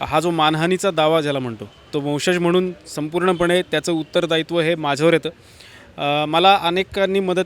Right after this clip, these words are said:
केली आणि अनेक सावरकर प्रेमी आज माझ्या पाठीशी उभे आहेत, त्यामुळे निश्चितच मला, अ,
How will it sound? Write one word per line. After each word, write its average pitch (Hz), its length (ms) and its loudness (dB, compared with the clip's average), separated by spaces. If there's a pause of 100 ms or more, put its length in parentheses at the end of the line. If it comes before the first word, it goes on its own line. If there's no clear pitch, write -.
केली 185 280 2 (220)
आणि 147 280 -4
अनेक 175 220 0
सावरकर 175 420 0
प्रेमी 165 380 -2 (100)
आज 147 280 -4
माझ्या 156 260 -2
पाठीशी 156 360 -2
उभे 156 200 2
आहेत, 135 160 0 (160)
त्यामुळे 147 300 0
निश्चितच 160 520 -4 (300)
मला, 160 440 2 (240)
अ, 139 300 -2